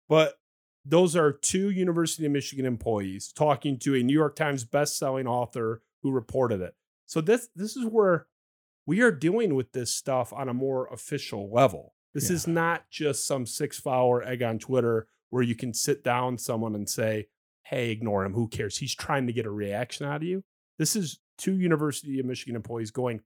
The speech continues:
Speaker 1: kind of on record, anonymously, but wanting to be published, with a reputable reporter saying that Mel Tucker is creating this toxic, vile,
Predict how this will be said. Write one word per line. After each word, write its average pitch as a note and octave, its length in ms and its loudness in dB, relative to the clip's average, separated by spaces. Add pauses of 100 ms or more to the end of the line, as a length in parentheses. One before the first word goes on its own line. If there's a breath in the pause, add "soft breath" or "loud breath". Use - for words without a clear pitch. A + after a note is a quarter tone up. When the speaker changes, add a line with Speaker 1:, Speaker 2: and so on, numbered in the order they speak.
(140)
Speaker 1:
kind F3 300 4
of A#2+ 100 6
on G#2 180 2
record, G#2+ 380 -8
anonymously, B2 580 -4
but G2+ 260 -8 (220)
wanting B2 380 0
to G#2+ 60 -2
be G2+ 120 -2
published, A2+ 480 -4 (340)
with D3+ 160 -2
a D3+ 60 4
reputable C#3 600 2
reporter A#2+ 640 -6 (460)
saying D#3+ 460 4
that C#3 240 0 (380)
Mel D3 220 6
Tucker C#3 720 0
is A#2+ 520 -2 (380)
creating C#3+ 460 4
this A2+ 200 -2
toxic, D3+ 560 -2
vile, A#2 720 2